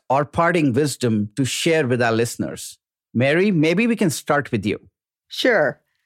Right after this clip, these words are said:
Speaker 2: I'd say that developing a comprehensive roadmap and governance model for ongoing modernization and elimination of tech debt is mission critical for any organization, regardless of industry or geography.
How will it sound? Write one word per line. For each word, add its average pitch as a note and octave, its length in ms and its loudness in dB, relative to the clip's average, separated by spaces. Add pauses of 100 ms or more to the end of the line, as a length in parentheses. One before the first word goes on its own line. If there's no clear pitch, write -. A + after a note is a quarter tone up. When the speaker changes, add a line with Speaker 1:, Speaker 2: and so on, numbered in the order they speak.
Speaker 2:
I'd A#3 220 0
say B3 220 2
that G#3+ 180 0
developing F#3 560 2
a C#3+ 80 -2
comprehensive F#3+ 760 0
roadmap D#3+ 640 0
and C#3 140 0
governance D#3 600 0
model C#3 320 0
for - 160 -2
ongoing D3+ 580 2
modernization C#3 1040 0
and C3+ 180 -2
elimination D3 640 0
of B2+ 100 -6
tech - 300 -4
debt C3+ 320 0 (320)
is D#3 180 0
mission G3 320 2
critical D3+ 540 0
for - 240 -2
any F#3+ 260 2
organization, C3+ 920 0 (360)
regardless E3 640 0
of - 180 -2
industry D3+ 520 0
or C3+ 200 0
geography. C3+ 840 -2